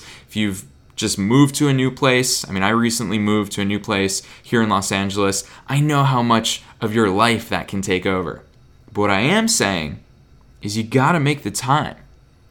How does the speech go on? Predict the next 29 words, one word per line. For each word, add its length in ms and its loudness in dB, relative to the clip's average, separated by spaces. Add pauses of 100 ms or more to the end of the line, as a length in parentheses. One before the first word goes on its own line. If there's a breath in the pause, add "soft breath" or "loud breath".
Because 360 -2
if 300 4
you 120 0
don't, 460 2 (960)
the 180 -10
easiest 500 2
thing 120 0
in 80 0
the 80 2
world 500 2 (540)
is 240 4
to 100 -2
just 340 -2
follow 500 4
the 100 4
path 500 0 (280 loud breath)
that's 220 0
already 220 2
been 160 -2
set 220 -2
up 140 -4
for 100 -6
you. 100 -2
It's 160 -6
to 120 -4
follow 720 2 (220 loud breath)
the 100 0
status 580 0
quo. 400 -2